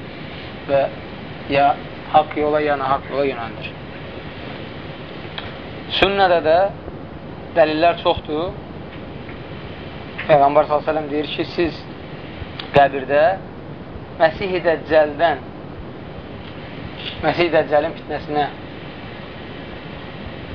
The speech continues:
oxşar və ya ondan biraz artıq fitnə ilə imtahan olunacaqsınız. Yəni, sorğu-sual olunacaqsınız. Başqa bir rəvayətdə də deyir, mömin şəxs qəbirdə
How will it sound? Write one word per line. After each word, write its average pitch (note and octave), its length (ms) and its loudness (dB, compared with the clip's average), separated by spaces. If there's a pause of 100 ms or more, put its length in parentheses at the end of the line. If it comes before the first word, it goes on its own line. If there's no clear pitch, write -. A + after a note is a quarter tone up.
(160)
oxşar D#3 480 6
və E3 140 6
ya G3 100 8
ondan F3+ 320 2
biraz E3+ 300 6 (1500)
artıq E3+ 500 4 (200)
fitnə E3 420 0
ilə C#3+ 160 4 (1080)
imtahan D3 400 4
olunacaqsınız. - 640 -8 (540)
Yəni, F3+ 260 4
sorğu-sual D#3+ 540 6
olunacaqsınız. A#2+ 680 -10 (640)
Başqa F#3+ 300 4
bir F#3+ 100 0
rəvayətdə F#3 460 2
də F3 100 4 (140)
deyir, F3 260 -4 (920)
mömin D#3 420 4
şəxs E3 240 4
qəbirdə C#3+ 480 4